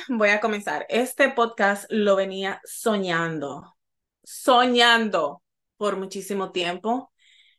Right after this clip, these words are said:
Eh, estaba en mi cabeza y me daba vueltas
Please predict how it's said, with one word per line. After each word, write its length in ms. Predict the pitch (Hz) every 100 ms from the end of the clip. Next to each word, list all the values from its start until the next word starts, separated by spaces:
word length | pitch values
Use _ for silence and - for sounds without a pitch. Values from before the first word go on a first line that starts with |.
| _ 185
Eh, 280 | 202 190 190
estaba 320 | 185 190 190
en 40 |
mi 80 | 196
cabeza 540 | 196 185 185 196 190 -
y 100 | 185
me 80 | 175
daba 240 | 170 170
vueltas 680 | 165 170 165 170 180 -